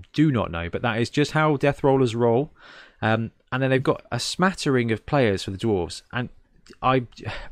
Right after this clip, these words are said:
each of them are individually brilliant. There's a pirate dwarf with beer and a chest. There's another pirate dwarf with a parrot and a pipe. Um, we've got a pirate runner. We've got a, uh, the Blitzer is absolutely gorgeous.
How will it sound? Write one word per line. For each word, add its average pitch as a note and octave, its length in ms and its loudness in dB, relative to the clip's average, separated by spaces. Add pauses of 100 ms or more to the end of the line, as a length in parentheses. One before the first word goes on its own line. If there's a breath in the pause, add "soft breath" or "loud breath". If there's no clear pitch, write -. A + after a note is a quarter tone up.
(100)
each F3+ 260 0
of B2 80 0
them A2 180 2
are G#2 140 -2
individually A#2 680 0
brilliant. G2 380 -2
There's F#2+ 160 -6
a G2+ 60 -8
pirate C3+ 560 2
dwarf B2+ 340 2
with - 200 -6
beer A#2 360 2
and F2+ 380 -8
a - 140 -10
chest. - 540 -6
There's F#2 220 -4
another G#2 460 -4
pirate A2+ 420 0
dwarf A2+ 220 -2
with G#2 100 -6
a - 60 -20
parrot C3 400 2
and - 60 -8
a - 180 -16
pipe. A2+ 320 -4 (600 loud breath)
Um, F2+ 380 -2 (100)
we've G2+ 80 -10
got F2 120 -6
a - 20 -10
pirate A2 480 0
runner. B2 480 2 (800 soft breath)
We've B2+ 120 0
got B2+ 180 6
a, A#2+ 340 4
uh, G2 120 -4
the B2 120 -2
Blitzer G#2+ 500 0
is F2+ 80 -4
absolutely G2 380 -4
gorgeous. - 600 -2